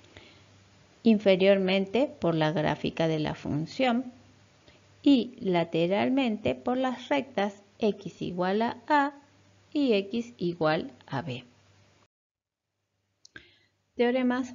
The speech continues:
fundamentales del cálculo. ¿Qué conocemos hasta ahora de la integral definida? Sabemos que es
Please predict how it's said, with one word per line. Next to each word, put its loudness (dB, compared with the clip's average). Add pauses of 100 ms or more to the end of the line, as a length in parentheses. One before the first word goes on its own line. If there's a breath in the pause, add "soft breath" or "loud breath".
fundamentales -2
del -2
cálculo. -6 (540)
¿Qué 0
conocemos 0 (240)
hasta -2
ahora 2 (140)
de 2
la 0
integral 0
definida? -4 (1300 loud breath)
Sabemos 4 (480)
que 6
es -6